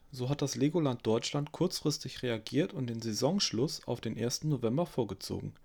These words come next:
Vor noch nicht allzu langer Zeit hatten die Betreiber des Freizeitparks im bayerischen Günzburg die Saison noch bis Ende November ausgedehnt.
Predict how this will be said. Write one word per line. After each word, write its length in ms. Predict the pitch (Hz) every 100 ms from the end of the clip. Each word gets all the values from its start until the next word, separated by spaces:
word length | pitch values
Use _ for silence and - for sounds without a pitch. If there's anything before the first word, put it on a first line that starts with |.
| - - _ -
Vor 160 | 156
noch 180 | 156 156
nicht 220 | 160 -
allzu 320 | 156 214 -
langer 280 | 135 117 110
Zeit 440 | - 110 123 - 127
hatten 180 | -
die 80 | 113
Betreiber 460 | 117 - - 113 135
des 120 | -
Freizeitparks 760 | - 101 - 131 - 143 143 110
im 100 | 104
bayerischen 460 | 107 110 110 104
Günzburg 520 | 107 127 - - 147 135
die 80 |
Saison 380 | 110 107 110 127
noch 140 | 113 -
bis 220 | 107 -
Ende 240 | 120 143
November 460 | 143 123 107 131 156
ausgedehnt. 680 | 104 - - - 98 95